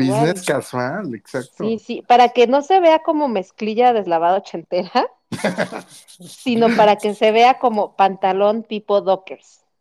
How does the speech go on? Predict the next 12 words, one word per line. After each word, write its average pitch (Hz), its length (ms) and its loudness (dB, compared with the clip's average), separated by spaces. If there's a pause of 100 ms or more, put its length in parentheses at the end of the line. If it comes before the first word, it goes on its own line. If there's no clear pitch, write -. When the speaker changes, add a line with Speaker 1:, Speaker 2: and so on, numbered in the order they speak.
(220)
Speaker 1:
Exacto. 123 880 -8
Speaker 2:
Sí, 185 420 -4 (280)
sí, 190 120 -6
sí, 254 220 -8
sí. - 320 -6 (280)
Speaker 1:
Entonces, 180 800 -2
traigo 185 340 -2
estos 214 300 -16
pantaloncillos 135 960 -14
de 156 80 -16
mezclilla 117 680 -14
oscura 127 880 -12